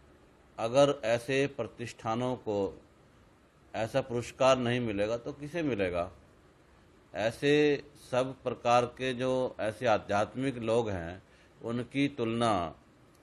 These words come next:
आप किसी से भी करेंगे, ये अपनी मनमानी है। और गोडसे या सावरकर से उनको जोड़ना, वो बिल-,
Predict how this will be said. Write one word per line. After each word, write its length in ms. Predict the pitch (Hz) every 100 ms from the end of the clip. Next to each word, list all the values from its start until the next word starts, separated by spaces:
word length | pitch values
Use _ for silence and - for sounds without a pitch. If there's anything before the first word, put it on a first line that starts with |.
| _ _ 90
आप 320 | 110 131 -
किसी 600 | 135 135 123 - 117 123
से 180 | 120 139
भी 120 | 139
करेंगे, 580 | 139 110 113 110 92 90 - - _ _ _ _ 98
ये 280 | 120 147
अपनी 360 | 143 123 139 143
मनमानी 640 | 113 110 113 113 120 135
है। 300 | 117 92 110
और 600 | 120 113 127 135 139 131 - - _ _ -
गोडसे 720 | 92 107 117 120 - 139 143
या 200 | 135 120
सावरकर 720 | 104 117 113 127 127 127 123
से 220 | 117 - 123
उनको 320 | 117 120 117
जोड़ना, 680 | 95 104 113 113 80 71 - _ _ _ _ _ _ -
वो 160 | 117 143
बिल-, 440 | 120 123 123 131